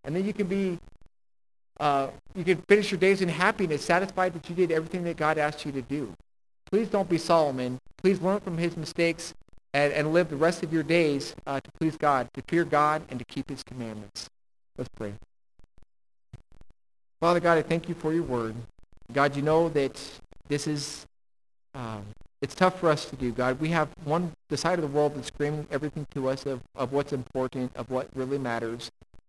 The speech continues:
And it's what, what's gonna not last it for eternity. It might go down in a record book. It might, um, it might make people happy for a, a few minutes. It might satisfy for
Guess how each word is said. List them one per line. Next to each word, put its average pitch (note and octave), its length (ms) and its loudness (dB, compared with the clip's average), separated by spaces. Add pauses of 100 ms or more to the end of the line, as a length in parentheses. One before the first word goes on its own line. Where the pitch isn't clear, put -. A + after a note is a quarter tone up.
(240)
And C#3+ 80 0
it's D#3+ 140 -2
what, E3 160 4 (440)
what's D#3+ 220 -2
gonna C#3 260 -2 (120)
not D3+ 260 0
last C#3 400 -2
it C#3 140 -8
for C#3+ 100 0
eternity. C3+ 540 -4 (120)
It D3+ 80 -4
might E3 160 2
go E3+ 120 0
down D#3 200 4
in F3 120 0
a E3 60 -2
record C#3 380 -2
book. C3+ 280 0
It C3 100 -4
might, C#3+ 260 -4 (1120)
um, A#2 380 -2 (320)
it C#3 80 -4
might D#3+ 180 4
make E3 180 0
people E3 240 0
happy C#3+ 340 -2
for C#3 240 0
a, C3+ 180 -6 (140)
a C3+ 100 -4
few D#3+ 200 0
minutes. C#3 320 -2
It C#3+ 60 -6
might C#3 160 -4
satisfy C#3 500 0
for C#3 320 -4